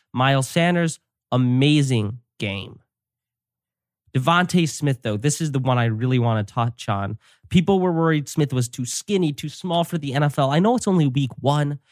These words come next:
but we got one week of great production from DeVonta Smith, of him looking like that elite receiver he was at Alabama. Six of eight for seventy-one yards and a touchdown. He made some big plays, some impressive catches.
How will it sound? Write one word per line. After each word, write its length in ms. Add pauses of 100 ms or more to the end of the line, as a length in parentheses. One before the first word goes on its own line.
(200)
but 80
we 140
got 240
one 240
week 280 (260)
of 300
great 340
production 500
from 320 (100)
DeVonta 380
Smith, 260
of 100
him 380
looking 500 (300)
like 180
that 160
elite 340
receiver 480
he 160
was 220
at 80
Alabama. 580 (360)
Six 340
of 100
eight 140
for 120
seventy-one 840
yards 500
and 120
a 40
touchdown. 600
He 80
made 240
some 180
big 240
plays, 460 (180)
some 220
impressive 560
catches. 480